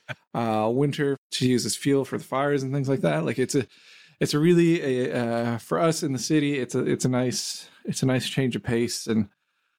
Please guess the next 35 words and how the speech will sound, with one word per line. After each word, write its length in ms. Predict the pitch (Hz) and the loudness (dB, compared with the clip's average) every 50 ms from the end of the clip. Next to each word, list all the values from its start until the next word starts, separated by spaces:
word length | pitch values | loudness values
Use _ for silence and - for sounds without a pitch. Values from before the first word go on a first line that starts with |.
| _ _ - | _ _ -8
it, 380 | 254 - 117 113 - - - | -4 -2 -2 -2 -2 -2 -2
uh, 40 | 123 | -2
every 400 | 110 110 - - 160 135 139 143 | 0 0 -2 -2 -2 -2 -2 -2
single 220 | 143 160 139 139 123 | -2 -2 -2 -2 -2
time, 380 | - 135 120 117 117 113 123 | -2 -2 -2 0 0 -2 -2
I 100 | 139 151 | 0 0
don't, 280 | 151 160 165 170 175 - | 2 2 2 0 0 -2
I 100 | 151 143 | -2 0
didn't 180 | 143 151 151 | 0 0 0
appreciate 520 | 151 - - 170 180 160 - 185 180 175 180 | -2 -2 0 0 0 0 0 2 2 2 2
it 140 | 185 196 196 | 2 0 0
when 140 | 151 139 | 0 0
they 100 | 139 135 | 0 2
moved 240 | 131 135 139 135 131 | 2 2 2 2 2
out, 200 | 135 127 131 131 - - | 2 0 0 -2 -6 -10
out 300 | - - 220 170 165 175 | -8 -4 -2 -2 0 0
into 160 | 151 147 143 | 0 0 0
the 100 | 135 139 | 2 4
woods 260 | 135 135 135 135 135 | 4 4 2 2 0
in 80 | 127 123 | 0 0
the 80 | 127 | 0
last 420 | 120 117 117 120 120 120 104 - - _ _ _ _ _ - | 2 2 2 0 0 -2 -4 -8 -10 _ _ _ _ _ -6
couple 220 | - - 139 147 135 | -6 -4 -2 0 0
of 60 | 127 | 2
years 160 | 127 123 120 | 2 0 0
of 100 | 117 101 | -2 -4
high 120 | 123 127 | -4 -4
school 260 | 135 131 - 151 143 131 | -4 -2 -2 -2 -2 0
for 200 | - 151 143 143 | 0 0 0 2
me. 100 | 147 147 | 2 0
That 200 | 131 127 127 135 | 0 0 -2 -2
was 140 | 131 120 | -2 -2
a 60 | 127 131 | 0 2
little 160 | 131 131 131 | 2 2 0
tough. 300 | - 139 131 127 - | 0 -4 -4 -6 -8